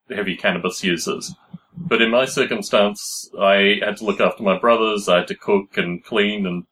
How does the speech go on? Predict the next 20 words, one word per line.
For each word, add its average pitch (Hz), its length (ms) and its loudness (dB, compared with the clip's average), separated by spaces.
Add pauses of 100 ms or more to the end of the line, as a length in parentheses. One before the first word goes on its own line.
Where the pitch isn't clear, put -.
(100)
do 110 120 -4
maintenance 98 440 0
on 98 100 -2
the 87 80 0
house 101 420 0
and 101 80 -6
a 95 40 -2
wide 92 160 0
variety 92 220 2
of 90 80 -2
other 98 160 0
things. 98 260 -4
I 101 60 6
had 101 100 2
responsibilities 101 880 -2
which - 180 -12
didn't 92 220 -4
allow 95 320 2
me 95 160 -2
to, 90 300 -6